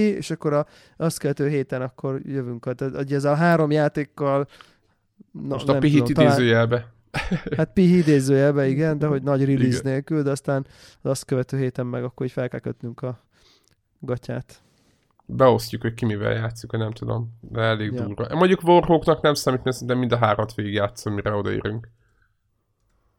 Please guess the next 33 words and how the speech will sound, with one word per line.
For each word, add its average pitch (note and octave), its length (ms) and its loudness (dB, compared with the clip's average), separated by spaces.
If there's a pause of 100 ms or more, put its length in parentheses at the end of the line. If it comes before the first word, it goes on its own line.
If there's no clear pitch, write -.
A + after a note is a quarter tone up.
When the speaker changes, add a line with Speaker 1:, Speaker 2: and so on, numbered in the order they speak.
(1000)
Speaker 2:
Na G#2+ 100 -2
jó, A2 220 2
Speaker 1:
Így A#2 180 -4
van. A#2 220 -6
Speaker 2:
ez G2+ 120 -10
volt G2+ 180 -10
a, A2 180 -6 (120)
ez A#2 200 -2
volt A2+ 200 -2
a G2+ 240 -2
gonosz A2 400 -4
megjegyzés. A#2 680 -10 (220)
Úgyis B2 360 0
végig A#2+ 200 0
fogja A2 280 -6
hallgatni, G#2+ 460 -2
és G2+ 140 -10
most - 280 -10
majd A2+ 320 -8 (200)
üzeneteket G2+ 600 -8
Speaker 1:
Mert C#3 180 4
Speaker 2:
fog D3+ 40 8
Speaker 1:
még C#3+ 100 4
erre E3 120 8
Speaker 2:
ezen D3 160 8
Speaker 1:
is C#3 100 2
Speaker 2:
a - 40 -2
Speaker 1:
van C3+ 100 0
Speaker 2:
ponton. B2+ 160 0
Speaker 1:
ideje, A#2+ 160 0
basszus. - 580 -8 (580)
Speaker 2:
Igen, G#2 420 -6 (240)
igen. - 360 -12